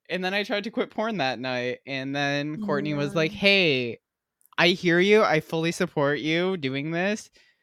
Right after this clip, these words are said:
Speaker 1: We have a shoot planned with you and Carla tomorrow. Do you still wanna do that? Do you just wanna try one more shoot?" And I did it. It was a great <laughs> scene, and then I didn't quit porn.
Speaker 2: Yay.
Speaker 1: But even, like, the
Speaker 2: <laughs>
Speaker 1: next night, like,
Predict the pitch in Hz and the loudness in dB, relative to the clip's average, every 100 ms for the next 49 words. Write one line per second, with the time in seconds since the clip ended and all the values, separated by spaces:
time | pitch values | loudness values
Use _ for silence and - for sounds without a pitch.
0 | _ - 196 240 254 - 233 226 - 180 | _ -2 2 4 4 2 -2 -2 -4 -6
1 | 180 165 165 165 - 139 139 127 127 107 | -6 -6 -8 -8 -4 -2 -2 -6 -8 -8
2 | 110 135 156 196 180 185 180 143 135 143 | -6 -4 -4 -2 -2 0 2 2 6 8
3 | 143 143 - _ _ _ _ 156 151 170 | 8 6 2 _ _ _ _ -2 0 4
4 | 156 165 139 127 131 127 - 123 120 123 | 4 6 4 4 0 -2 0 0 0 -2
5 | 117 127 131 127 - 131 127 123 127 170 | 0 2 4 4 2 -6 -6 -6 4 6
6 | 180 180 185 - 240 208 220 - 190 160 | 6 6 8 8 8 4 0 0 2 4
7 | 160 170 139 151 165 180 160 - 147 156 | 4 4 2 -4 -2 -2 -2 -4 -2 0
8 | 196 226 _ _ _ - - 254 233 185 | -2 -6 _ _ _ -20 0 6 6 6
9 | 185 202 240 269 285 - 302 285 269 - | 4 6 6 6 4 6 8 6 4 2
10 | 254 240 277 226 165 175 185 185 180 165 | 0 0 2 0 0 -2 0 2 0 -4